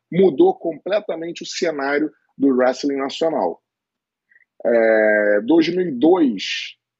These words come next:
dois mil e dois, a seleção brasileira fez o primeiro intercâmbio, e, se eu não me engano, foi o primeiro intercâmbio de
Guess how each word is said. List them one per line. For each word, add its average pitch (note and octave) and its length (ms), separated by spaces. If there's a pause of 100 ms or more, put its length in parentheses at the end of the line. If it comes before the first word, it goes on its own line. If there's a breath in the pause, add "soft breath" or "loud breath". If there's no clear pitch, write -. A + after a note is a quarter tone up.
dois A#2+ 260
mil B2+ 140
e A#2+ 60
dois, C3 520 (420 soft breath)
a B2 100
seleção C#3+ 600
brasileira C3+ 560
fez C3+ 180
o C#3 60
primeiro C#3+ 400
intercâmbio, C3+ 680
e, A2 40
se - 120
eu F3 80
não F3+ 80
me E3 80
engano, C#3+ 480 (420)
foi D3 180
o - 40
primeiro E3+ 460
intercâmbio D#3 760 (180)
de A#2 220